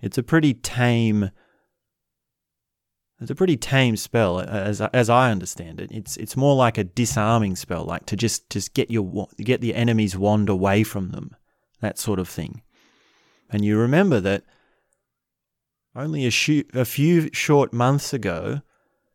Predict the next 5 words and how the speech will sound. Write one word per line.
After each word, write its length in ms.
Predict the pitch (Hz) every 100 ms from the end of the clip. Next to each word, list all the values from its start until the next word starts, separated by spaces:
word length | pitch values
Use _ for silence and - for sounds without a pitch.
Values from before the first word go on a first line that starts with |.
| _
Harry 400 | - 131 135 139
used 720 | 113 113 107 101 139 - - _ _ _ - 95
Sectrum 480 | - 143 - 131 110
Spentra, 600 | - 131 143 135 - - -
Se-, 160 | -